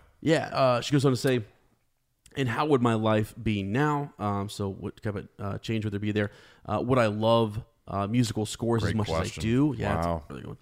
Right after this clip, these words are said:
Speaker 1: Uh, would I even, uh, love the films and T V shows I
Speaker 2: Mm.
Speaker 1: watch today if that film hadn't started my obsession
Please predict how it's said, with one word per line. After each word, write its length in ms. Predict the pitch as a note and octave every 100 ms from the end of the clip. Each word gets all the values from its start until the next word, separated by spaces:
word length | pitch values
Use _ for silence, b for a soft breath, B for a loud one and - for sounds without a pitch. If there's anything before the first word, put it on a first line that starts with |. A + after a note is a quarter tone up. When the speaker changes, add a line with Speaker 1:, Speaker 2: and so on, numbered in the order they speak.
| B B B B -
Speaker 1:
Uh, 180 | G2+ -
would 280 | A#2 B2 A#2+
I 200 | A2+ G#2
even, 500 | - B2 A2+ G#2+ G#2 -
uh, 240 | G2+ G2
love 200 | G#2+ G2+
the 80 | G2+
films 380 | - C#3 C#3 C3
and 180 | G#2 G#2
T 160 | A#2+ G#2
V 120 | B2
shows 360 | - A#2+ A2+
I 100 | A2
Speaker 2:
Mm. 60 | G2+
Speaker 1:
watch 300 | B2+ G#2+ -
today 380 | - G2+ B2 B2+
if 220 | - A2+
that 140 | A#2 -
film 320 | - C#3 C#3+
hadn't 320 | B2+ B2+ B2+
started 360 | A#2+ - A2 A2
my 140 | G2+
obsession 580 | G2 - A2+ A#2+ A#2+ A2+